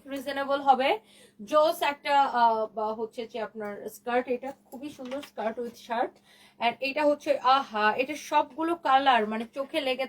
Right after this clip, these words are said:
থাকার মতো, তাই না? এটার চোখ, সবগুলো কালার সুন্দর। দেখেন, এটা হচ্ছে এটার আরেকটা কালার। হ্যাঁ,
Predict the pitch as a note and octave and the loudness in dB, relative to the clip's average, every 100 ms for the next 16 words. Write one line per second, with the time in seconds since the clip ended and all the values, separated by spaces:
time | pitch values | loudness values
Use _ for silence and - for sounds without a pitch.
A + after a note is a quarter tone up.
0 | C4 B3 G#3+ G3 G#3 B3 D4 G#4 - _ | -6 -4 -4 -6 -8 -6 -4 -4 -6 _
1 | - - - - C#4 E4+ - E4+ E4 C4 | -20 -20 -14 -4 -2 -2 2 2 2 -4
2 | D#4+ - E4+ E4+ C#4 F4 F#4+ D#4 C#4+ D4+ | -14 -2 2 0 -2 -6 -2 0 0 0
3 | - C#4 B3 A3 A3 A3 B3+ C4+ C#4+ C#4+ | -4 -8 -6 -6 -8 -8 -6 -4 -4 -4
4 | D#4 C#4+ C#4 B3 B3+ - C4+ A#3 A#3 G4 | -6 -4 -2 0 -2 -4 -8 -4 -2 -2
5 | E4 C#4 | -2 -4